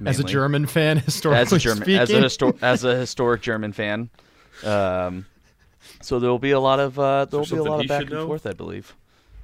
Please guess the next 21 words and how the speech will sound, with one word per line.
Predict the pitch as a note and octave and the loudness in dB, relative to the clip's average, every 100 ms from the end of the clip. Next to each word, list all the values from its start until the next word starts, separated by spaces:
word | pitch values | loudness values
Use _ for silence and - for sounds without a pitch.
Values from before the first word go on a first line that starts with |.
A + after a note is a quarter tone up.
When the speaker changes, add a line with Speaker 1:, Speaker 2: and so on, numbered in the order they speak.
| - | -14
Speaker 2:
Um, | G2+ F#2 F2+ F2 F2 F#2+ _ - - - _ | -10 -6 -6 -6 -8 -14 _ -20 -20 -20 _
so, | - A2+ G2+ G2+ | -10 -4 0 0
uh, | G2+ G#2 | 0 0
yeah, | C3 F#3+ A2 - | 2 2 0 -6
and | B2+ C3+ C3+ | -4 -2 0
the, | C3+ C#3+ | 2 4
uh, | D3+ D#3 | 4 2
the | E3 | 0
World | G3 F#3 | -2 0
Cup, | - F#3 - - | 2 2 2 -4
um, | D3 D#3 D#3 D#3+ D3+ - - | -2 0 -2 -4 -8 -14 -12
it | E3+ | -6
means | G#3+ G#3 | -6 -6
a | B2+ | -2
lot | A#2 - | 0 -2
to | D#3 | -6
me. | D#3+ E3+ - _ _ _ - | -10 -10 -16 _ _ _ -6
Um, | A2+ A2+ A2+ A2 G#2 _ - - _ _ _ _ - | -4 -2 -4 -8 -12 _ -20 -20 _ _ _ _ -4
far | C#3 C#3 | 0 2
back, | C#3 C3+ C#3 | 2 0 0
uh, | C#3 C3 C3 C3 | -4 0 0 -2